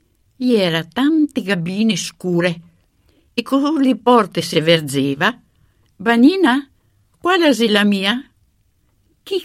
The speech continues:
passava vedeva strane robe che si moveva, come fagotti di biancheria. Dopo circa un quarto d'ora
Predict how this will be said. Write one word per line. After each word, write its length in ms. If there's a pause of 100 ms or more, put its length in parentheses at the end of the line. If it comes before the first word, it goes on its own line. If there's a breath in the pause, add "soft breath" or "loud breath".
(120)
passava 600 (520)
vedeva 460
strane 680
robe 400
che 140
si 160
moveva, 540 (600 soft breath)
come 300
fagotti 680
di 100
biancheria. 800 (1400)
Dopo 420
circa 560
un 200
quarto 480
d'ora 520